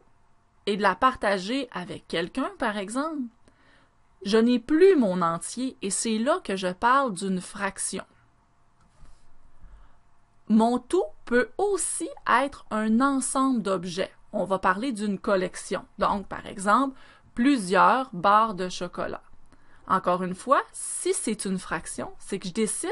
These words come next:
de donner à quelqu'un une partie de mon ensemble. Donc, je n'ai plus mon entier, je n'ai plus mon tout. C'est à ce moment-là qu'on parle de fraction.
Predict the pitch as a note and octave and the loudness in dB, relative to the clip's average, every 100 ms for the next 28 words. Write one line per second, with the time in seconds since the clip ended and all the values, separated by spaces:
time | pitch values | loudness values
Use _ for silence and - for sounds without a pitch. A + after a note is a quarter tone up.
0 | A#4 F#3+ F#3 E3+ D#3+ E3 G3+ F#3 F#3 G#3 | -2 0 -2 -4 -2 4 6 6 2 -2
1 | - _ _ _ _ _ _ _ _ - | -6 _ _ _ _ _ _ _ _ 2
2 | G3+ G3+ G3 F#3 A#3+ E4 F#4 - G#3 G3+ | 2 2 -2 0 0 0 -4 -4 -2 -2
3 | G3 G3+ - - D#4+ E4 B3+ A#3 A3 G#3+ | 2 0 0 -6 0 2 2 2 4 2
4 | G3+ - A3+ - - _ _ _ _ _ | 2 0 0 -2 -10 _ _ _ _ _
5 | _ G3 F#3+ F#3+ G3+ G3 - C4 F#4 F4 | _ -2 0 2 0 -2 0 4 4 4
6 | G#3+ G3+ F#3+ F#3+ - G#3+ F4+ C4 F#3+ F#3 | 2 0 -2 -4 -10 -8 -6 -4 -4 -4
7 | - D4+ C4 F#3+ - - C4 - _ _ | -2 0 2 0 -4 -6 -6 -6 _ _
8 | _ _ _ - - G#3+ G3 G3+ F#3+ F#3+ | _ _ _ -6 -6 -2 -2 0 0 2
9 | A3+ D4 G#3+ F#3 A#3 C4+ G3 A3 A3 G3 | 0 0 -2 2 2 2 0 -4 -4 -4
10 | F#3 - - - | -4 -4 -8 -8